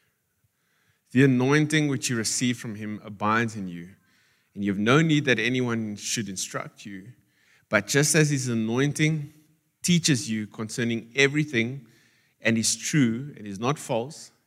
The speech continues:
here we go, "so you must abide in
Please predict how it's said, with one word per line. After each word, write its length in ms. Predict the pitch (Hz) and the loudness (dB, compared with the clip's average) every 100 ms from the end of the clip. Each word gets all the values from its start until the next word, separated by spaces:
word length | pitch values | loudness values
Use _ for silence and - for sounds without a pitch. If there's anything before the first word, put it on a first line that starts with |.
| - | -10
here 140 | 104 | -4
we 100 | 117 | -2
go, 240 | 107 87 80 - _ _ _ _ | -2 -4 -8 -20 _ _ _ _
"so 640 | - - - 117 135 170 165 _ _ _ | -12 -6 0 2 2 0 -6 _ _ _
you 340 | 110 139 165 | 0 2 4
must 460 | 143 117 113 - - | 2 -2 -4 -10 -14
abide 560 | 107 - 98 101 110 120 | -16 -4 -2 -2 -2 -6
in 260 | 147 147 | -8 -8